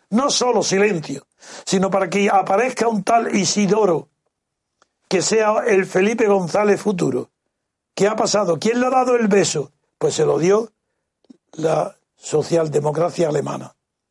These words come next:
Lo besaron y lo, y los despertaron y pusieron a Felipe González renunciando al marxismo, renunciando a la otan, renunciando a todos los valores de la izquierda.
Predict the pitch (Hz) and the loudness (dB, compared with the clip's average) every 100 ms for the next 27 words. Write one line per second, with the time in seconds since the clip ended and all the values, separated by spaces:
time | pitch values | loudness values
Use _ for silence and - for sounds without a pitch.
0 | _ _ _ 135 139 135 202 247 - 254 | _ _ _ -2 -2 0 0 0 0 -6
1 | _ _ _ _ _ - 147 143 147 - | _ _ _ _ _ -4 -2 -2 -4 -6
2 | 143 123 147 - 151 135 226 226 233 - | -8 -2 -4 -2 -4 -2 -2 0 -4 -8
3 | 160 143 139 175 190 190 170 180 185 175 | -10 -8 -2 0 2 0 -2 -2 0 2
4 | 160 160 190 196 185 180 165 151 190 185 | 0 0 0 0 0 0 -2 -2 -2 0
5 | 185 156 156 - 220 190 180 220 _ _ | -2 0 -4 -2 -4 -4 -6 -10 _ _
6 | _ _ _ 165 165 151 143 180 165 156 | _ _ _ -2 0 -2 0 -2 0 0
7 | 151 156 202 202 220 _ _ _ _ - | 0 0 0 -2 -4 _ _ _ _ -4
8 | 147 143 135 185 175 170 165 156 - 262 | -2 -2 -2 0 0 0 -2 -4 -2 0
9 | 247 233 208 190 175 180 214 208 190 180 | 2 2 2 0 0 0 2 0 0 0
10 | 170 147 - 196 185 156 - | 0 -4 -4 0 0 -2 -10